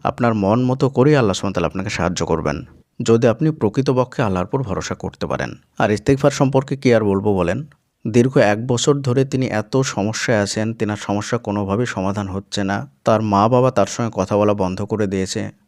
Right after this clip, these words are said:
পরিস্থিতি দিনকে দিন আরও খারাপ হতে যাচ্ছিল। কিন্তু যেই তিনি সিদ্ধান্ত নিলেন যে আজকে যেভাবে হোক দোয়া কবুল করাবই, এবং সারাদিন তিনি ইস্তেগফার করলেন, যেখানে এক বছর ধরে দোয়া করেও দোয়া কবুল হচ্ছিল না,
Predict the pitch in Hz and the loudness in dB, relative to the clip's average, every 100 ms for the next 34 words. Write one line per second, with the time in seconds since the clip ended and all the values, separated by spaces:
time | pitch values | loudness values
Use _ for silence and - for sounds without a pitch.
0 | _ _ 120 113 - 135 135 123 113 117 | _ _ 0 0 -2 0 2 2 2 0
1 | 113 117 104 117 - 95 98 117 117 104 | 2 2 2 0 -2 -2 -2 -2 0 0
2 | 92 - 92 101 - - _ _ - 120 | -2 -4 -4 -4 -6 -14 _ _ -2 2
3 | 117 117 131 143 147 - 107 123 127 123 | 4 4 4 4 0 -2 0 0 0 0
4 | 95 90 139 - - 117 101 101 107 - | 0 0 -2 -8 -6 0 2 2 0 -2
5 | 117 113 110 117 120 120 101 98 107 113 | 0 0 2 2 0 2 0 0 -2 -2
6 | 101 92 95 113 170 - _ - 95 101 | 0 0 2 0 -2 -8 _ -6 -4 -6
7 | - 95 104 120 151 147 127 98 - 90 | -4 -2 0 0 -2 -2 -4 -4 -6 -6
8 | - 80 82 80 62 60 _ _ _ - | -4 -6 -6 -4 -6 -10 _ _ _ -6
9 | 101 104 120 80 104 110 127 - 139 135 | -2 0 0 2 0 0 0 0 2 2
10 | 127 104 104 110 - 107 123 123 98 98 | 2 2 2 2 0 2 2 2 0 0
11 | 95 90 - - 87 82 131 | -2 -4 -8 -6 -4 -4 -6